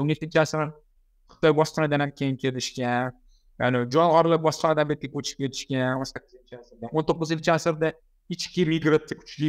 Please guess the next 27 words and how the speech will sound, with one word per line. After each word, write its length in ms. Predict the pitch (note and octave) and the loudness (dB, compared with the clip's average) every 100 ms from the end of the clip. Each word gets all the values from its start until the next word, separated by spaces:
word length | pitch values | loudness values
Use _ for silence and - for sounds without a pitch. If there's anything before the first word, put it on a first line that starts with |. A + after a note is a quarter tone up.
| C#3+ | -4
bo'lgan, 240 | C#3 C3+ B2 | 0 0 4
janubdan 360 | C3 D3 - C#3 | 4 2 0 -4
ham, 60 | C3+ - | -4 0
g'arbdan 320 | A#2+ C#3 - C3 | 0 0 -10 -20
ham 80 | _ B2+ | _ -20
Samarqandga 380 | B2 B2+ B2 A#2+ | -20 -20 -20 -20
ko'chirishgan. 560 | B2 B2 - _ A#2+ A#2 _ _ _ A2+ | -20 -20 -20 _ -20 -20 _ _ _ -2
Vodiydan 420 | C#3 D3 D#3 D3+ C#3+ | 0 2 4 2 4
bu 40 | D3 | 2
yoqqa 320 | D3 D3 D3+ C#3 | 4 -2 -2 -4
Toshkentga 340 | C#3 C#3+ C3+ | -4 -4 -6
ko'chirishgan. 400 | C3+ - - - A#2+ | -10 -16 -16 -2 2
Ya'ni 160 | C#3+ E3+ C3+ | 2 2 0
migratsiya 640 | D3+ D#3+ E3 F3 _ F#3 E3 A#2 | 0 0 -2 -4 _ -6 -6 -8
juda 180 | B2 C#3+ | -10 -12
kuchli. 360 | _ - - F#2 - _ _ _ _ _ _ _ _ _ - | _ -10 -8 -10 -12 _ _ _ _ _ _ _ _ _ 2
Har 140 | A3+ A#3 | 4 6
xil 120 | G#3+ F#3+ E3+ | 2 2 0
urug'larni 500 | E3+ E3+ F3 F#3+ A#3 F#3 A2+ | 0 2 4 6 4 4 2
birlashmasini 640 | D#3 D#3+ D3+ C#3 C3 B2 D3 | 0 0 0 -2 -4 -6 -4
o'zbeklar 380 | D3+ D3 A2 F2 - | -4 -4 -6 -6 -10
deyishimiz 360 | F3 F#3 F3+ F#3 | -14 -14 -18 _
mumkin. 320 | G3+ G#3+ B3 C4+ _ _ _ _ _ _ A2+ | _ _ -20 -20 _ _ _ _ _ _ 2
Va 120 | F3 A#3 A3+ - _ _ _ _ _ _ D3+ | 6 6 4 -2 _ _ _ _ _ _ 0
yuz 140 | A3+ F#3 | 2 2
yil 100 | G3+ D#3+ | 0 2
bo'ldiki, 320 | E3 D#3+ D#3+ | 2 0 -2